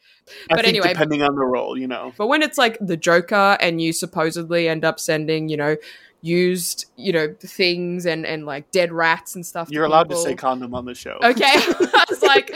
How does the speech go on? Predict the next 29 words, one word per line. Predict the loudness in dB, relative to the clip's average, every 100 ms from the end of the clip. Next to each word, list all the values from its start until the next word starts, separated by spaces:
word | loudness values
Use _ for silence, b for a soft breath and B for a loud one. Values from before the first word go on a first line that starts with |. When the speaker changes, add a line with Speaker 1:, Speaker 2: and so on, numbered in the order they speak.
| 2 4 2
Speaker 1:
<laughs> | -2 -8 -4
Speaker 2:
yeah, | 0 2
but | 2
I | 2
was | 0 -2
like, | -2
imagine | 0 0 0 -2
if |
a | -6
parent's | -2 0 0 -2 -6
listening | -10 -4 -2
to | 0
this | -2 -6
with |
their | -6
kid | -4 -4 -2
and | 0
then | 2
the | 2
kid's | 2 -4
like, | -2 -2 0
"What's | -2 -2
a | -8 -2
condom?" | 2 2 2 -2 -2
<laughs> | 0
It's | 0 0 -12 -2
like, | 2 2 0
"Oh | -4 -4 -8
dear." | -4 -2 -4